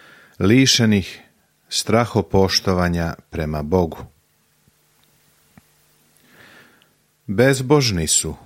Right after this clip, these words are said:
u tom smislu da izostavljaju Boga, da ga ostavljaju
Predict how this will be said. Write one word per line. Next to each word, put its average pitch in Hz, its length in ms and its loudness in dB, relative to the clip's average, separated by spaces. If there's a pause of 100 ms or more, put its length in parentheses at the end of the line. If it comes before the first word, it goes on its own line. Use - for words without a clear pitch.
u 104 160 0
tom 95 500 0
smislu 113 840 2 (600)
da 104 340 0
izostavljaju 87 960 0
Boga, 95 360 0 (1300)
da 120 160 2
ga 117 140 0
ostavljaju 110 880 2